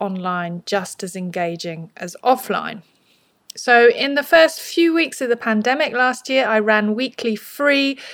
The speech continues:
Zoom classes, which were brilliant to bring people together. We discussed,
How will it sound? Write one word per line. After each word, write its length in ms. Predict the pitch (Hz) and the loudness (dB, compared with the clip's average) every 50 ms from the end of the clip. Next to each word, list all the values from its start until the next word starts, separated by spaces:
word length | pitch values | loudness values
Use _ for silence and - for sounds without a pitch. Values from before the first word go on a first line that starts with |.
| - - - - 214 | -18 -18 -12 -10 -6
Zoom 320 | 196 240 269 262 247 233 | 0 2 2 2 2 0
classes, 640 | 220 208 196 180 170 175 - - 185 190 214 240 - - - - - - - - - | 0 0 0 2 0 0 -2 -2 0 0 0 0 -2 -6 -16 -16 -16 -16 -18 -16 -8
which 380 | - - - - - - - - | -4 -4 -4 -4 -4 -10 -6 0
were 280 | 214 214 202 202 - - _ | 2 4 4 4 2 -4 _
brilliant 600 | - 240 269 277 262 254 233 214 190 196 - _ - | 2 4 4 6 6 6 4 4 2 0 -6 _ -8
to 100 | - 196 | -8 -4
bring 240 | - 202 190 190 180 | -2 -2 -2 -2 -4
people 360 | - 190 175 - - 170 165 | -6 -8 -10 -10 -12 -14 -14
together. 600 | - - - - 247 269 269 269 269 269 269 262 - - - - - - | -12 -6 2 6 6 6 6 6 6 6 4 2 -2 -16 -18 -18 -10 -2
We 120 | 208 196 | -2 -2
discussed, 720 | 175 180 - - - - 156 147 - - - - - - | -2 -2 -8 -10 -8 -8 -8 -8 -8 -10 -14 -14 -16 -16